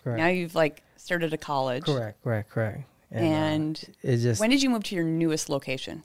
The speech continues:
Speaker 1: The newest location three years ago.
Speaker 2: Three years ago,
Speaker 1: Yeah,
Speaker 2: okay.
Speaker 1: yeah. Three years ago.
Speaker 2: And now how m-, and how many are on staff now?
Speaker 1: Oh, man, 'cause we got some double
Speaker 2: <laughs>
Speaker 1: booths, so we have over thirty.
Speaker 2: Wow.
Speaker 1: Yeah,
Speaker 2: Okay.
Speaker 1: over thirty.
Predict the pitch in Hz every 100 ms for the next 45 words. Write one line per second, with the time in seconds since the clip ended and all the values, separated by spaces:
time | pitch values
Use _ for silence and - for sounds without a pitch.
0 | - 131 135 131 160 - 117 131 127 120
1 | 110 123 113 110 117 107 - - 190 160
2 | 143 - 101 - 127 151 131 135 139 -
3 | - - _ _ _ - - - - 113
4 | 110 127 131 117 - - - _ _ 190
5 | 180 170 175 175 180 190 - 175 165 170
6 | 180 170 156 147 151 - 160 147 156 139
7 | 139 - - - 123 120 101 107 104 101
8 | - 135 131 139 - - 131 123 120 120
9 | 117 113 127 123 - - 117 123 117 123
10 | 117 - - 127 117 110 104 98 92 -
11 | - _ 110 139 190 185 _ 147 135 151
12 | 147 _ _ 127 110 107 165 160 143 -
13 | 110 110